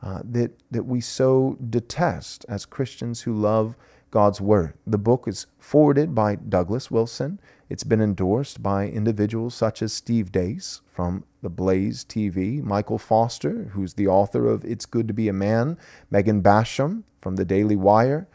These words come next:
Um, the book, I think, is very simple. It's short, it's sweet, but it's helpful, uh, in creating a theological category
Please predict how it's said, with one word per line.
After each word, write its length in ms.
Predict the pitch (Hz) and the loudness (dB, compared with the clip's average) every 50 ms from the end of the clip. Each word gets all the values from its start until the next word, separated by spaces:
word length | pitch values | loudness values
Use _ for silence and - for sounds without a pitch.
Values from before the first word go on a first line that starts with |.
| - - _ _ _ - | -20 -20 _ _ _ -16
Um, 260 | - 85 87 90 98 - - | -14 -12 -12 -12 -14 -12 -8
the 100 | 123 107 | -8 -6
book, 320 | 101 - 120 143 143 - - | -2 0 0 0 0 0 -4
I 140 | 113 120 | -4 -4
think, 260 | 123 - 135 131 123 - | -4 -4 -6 -6 -4 -4
is 260 | 101 95 85 - - - | -4 -4 -6 -8 -12 -16
very 460 | 120 120 107 113 104 107 123 127 120 | -18 -6 0 2 2 4 2 0 -2
simple. 640 | 117 - - - - 104 107 117 - 147 160 208 226 220 _ _ - | -6 -10 -10 -6 -4 -2 -2 -2 -2 -2 -4 -4 -6 -12 _ _ -16
It's 180 | - - - - | -16 -16 -14 -16
short, 480 | - - - 98 110 151 202 - - - | -10 -6 -4 -2 -2 -4 -6 -10 -16 -16
it's 200 | 101 - - - | -16 -14 -12 -12
sweet, 500 | - - - 110 110 143 190 - - - _ - | -12 -8 -4 -4 -4 -4 -4 -8 -14 -20 _ -10
but 160 | 110 98 98 | -6 -6 -6
it's 200 | 95 - - - | -6 -8 -12 -14
helpful, 680 | - - 156 156 151 - - - 95 87 87 95 - _ - - - _ _ _ - | -4 0 0 0 0 -2 -10 -8 -6 -6 -6 -8 -10 _ -20 -20 -20 _ _ _ -14
uh, 140 | 101 98 - - | -14 -12 -10 -6
in 200 | 131 131 127 123 | -4 -2 -2 -4
creating 760 | - - - 151 147 147 151 160 165 165 156 147 139 - - _ _ - | -4 -4 -2 0 0 0 0 -2 -2 -4 -4 -4 -6 -8 -10 _ _ -8
a 80 | - - | -8 -8
theological 920 | - - - 165 165 170 147 131 120 123 127 - - - - 110 101 _ | -8 -6 -4 -2 -2 -2 -2 0 -2 -2 -2 -4 -4 -6 -6 -6 -8 _
category 720 | - - - 107 107 104 98 85 85 85 80 76 - - | -12 -6 -2 -2 0 0 -2 -4 -4 -6 -8 -8 -10 -16